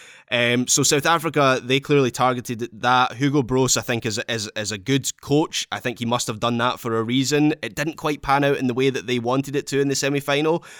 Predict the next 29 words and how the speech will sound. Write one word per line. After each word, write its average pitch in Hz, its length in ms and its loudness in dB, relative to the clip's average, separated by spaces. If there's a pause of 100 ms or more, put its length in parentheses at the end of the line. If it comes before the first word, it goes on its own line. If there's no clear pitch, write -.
(100)
But 135 120 0
if 135 100 0
Ivory 147 260 2
Coast 135 300 -2
are 117 80 2
able 120 240 0
to, 117 360 -4
uh, 107 180 -6 (200)
really 110 520 -2
disrupt 117 840 -4
Nigeria 107 480 -4
in 98 80 -6
that, 104 240 -2
on 101 140 -6
that 98 180 -6
left 101 180 -10
side, 95 320 -4
then 92 220 -8
I, - 260 -12
I 90 100 -10
think 104 200 -8
that's 95 180 -8
something 95 400 -10
that 92 160 -10 (280)
would 131 120 0
be 139 120 4
worth 127 600 0
looking 104 300 -8
into. - 280 -16